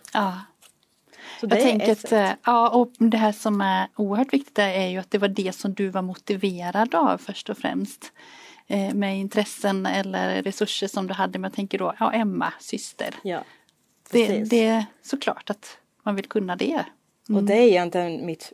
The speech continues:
Speaker 2: första och kanske viktigaste tips. Att använda det man är intresserad av
Speaker 1: Ja.
Speaker 2: att lära sig saker.
Speaker 1: Mm.
Speaker 2: Så om någon är jätteintresserad av <laughs> äpple,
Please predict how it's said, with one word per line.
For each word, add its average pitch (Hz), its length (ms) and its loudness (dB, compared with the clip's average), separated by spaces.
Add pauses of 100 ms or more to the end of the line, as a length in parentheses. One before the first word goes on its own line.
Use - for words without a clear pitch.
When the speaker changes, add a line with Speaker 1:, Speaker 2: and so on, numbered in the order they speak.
(140)
Speaker 2:
första - 420 -6
och 147 120 -4
kanske 165 280 -10
viktigaste 160 580 -10
tips. - 560 -6
Att - 180 -8 (180)
använda 214 600 0 (180)
det 175 140 -2
man 165 200 -4
är 160 60 -4
intresserad 175 960 -4
av 151 280 -6
Speaker 1:
Ja. 185 200 -2 (180)
Speaker 2:
att - 160 -8
lära 160 220 -8
sig 160 140 -10
saker. - 540 -16
Speaker 1:
Mm. 196 240 -2 (360)
Speaker 2:
Så 190 120 -12
om 185 160 -6
någon 214 300 0
är 151 260 -6 (160)
jätteintresserad 151 920 -10
av - 360 -14 (1040)
<laughs> - 240 -8
äpple, - 300 -4